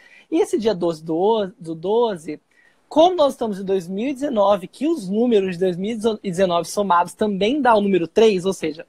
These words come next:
um mais dois dá três, um mais dois dá três, e dois mil e dezenove também, somando os algarismos, dá três. Dizem que é um portal, e é o último, é o último desse portal do ano, sobre um pouco de alegria, vai ter umas coisas místicas, né?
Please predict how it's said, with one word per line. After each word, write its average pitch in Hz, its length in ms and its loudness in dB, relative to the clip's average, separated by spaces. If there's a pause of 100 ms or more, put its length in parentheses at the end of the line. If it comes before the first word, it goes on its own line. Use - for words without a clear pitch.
um 294 140 2
mais 240 220 2
dois 165 240 2
dá 196 80 -2
três, 220 480 0 (240)
um 320 160 4
mais 233 180 2
dois 165 220 0
dá 180 100 -4
três, 196 400 0 (340)
e 240 80 -2
dois 233 200 2
mil 226 80 0
e - 20 0
dezenove 226 320 2
também, 226 640 2
somando 202 500 2
os 180 80 -2
algarismos, 196 560 2
dá 226 160 4
três. 185 460 -2 (320)
Dizem 247 300 0
que 285 100 0
é 294 40 4
um 320 100 2
portal, 175 800 2 (260)
e 214 100 -2
é 233 80 4
o 262 40 6
último, 262 520 -2
é 196 180 -2
o 190 40 -4
último 208 380 -4
desse 185 240 -4
portal 156 440 0
do 175 200 -4
ano, 202 240 2 (260)
sobre 262 1040 0 (400)
um 240 60 -8
pouco 262 220 -6
de 220 100 0
alegria, 196 800 0
vai 190 120 -2
ter - 80 -6
umas 262 160 -4
coisas 208 320 -4
místicas, 175 800 0
né? 190 180 4